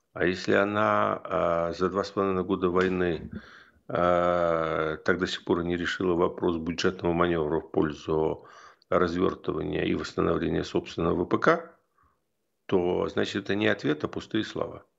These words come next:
То есть для меня ответ будет один. Это разворот Европы в пол-, в сторону милитаризированной экономики, э,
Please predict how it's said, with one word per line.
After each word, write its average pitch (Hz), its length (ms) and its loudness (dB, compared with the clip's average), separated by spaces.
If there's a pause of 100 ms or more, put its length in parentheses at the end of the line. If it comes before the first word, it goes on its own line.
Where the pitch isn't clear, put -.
(120)
То - 120 2
есть 92 100 0
для 127 100 0
меня 180 280 2
ответ 135 380 -2
будет 107 340 -2
один. - 320 -2 (640)
Это 98 960 2
разворот 95 720 2
Европы 123 380 -2
в - 80 -16 (100)
пол-, 101 400 0
в 95 60 -12
сторону 85 880 0 (420)
милитаризированной 98 1400 0
экономики, 120 840 0
э, - 0 -